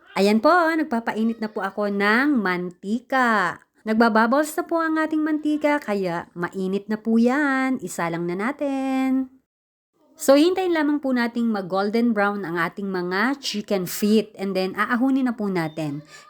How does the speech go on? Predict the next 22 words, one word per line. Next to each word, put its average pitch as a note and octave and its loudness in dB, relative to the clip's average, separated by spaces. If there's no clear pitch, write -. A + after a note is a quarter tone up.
Kasi, A3+ 2
ido-double B3+ 2
fry A#3+ 0
po A3 -4
natin F3+ -2
ito D#3+ -6
para A#3+ 2
masigurado F3+ -4
nating E3+ -6
malutong. C#4 2
So, C#4 -2
kapag C4 2
ganito B3+ 0
na C4 0
po B3+ 0
ang B3+ -2
kulay D#4 2
niya, G#3 0
pwede D4+ -2
na G4 0
po F#4 -2
natin D4+ 0